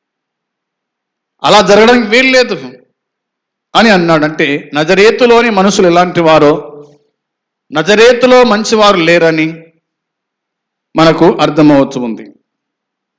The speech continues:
సరే, ఇక్కడి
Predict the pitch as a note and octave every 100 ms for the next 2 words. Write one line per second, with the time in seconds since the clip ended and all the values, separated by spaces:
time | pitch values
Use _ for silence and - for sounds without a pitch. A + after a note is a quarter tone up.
0 | _ _ _ _ _ _ _ _ _ _
1 | - E3+ E3+ E3 - F#3+ F#3 A#3 G#3+ G#3+
2 | A3+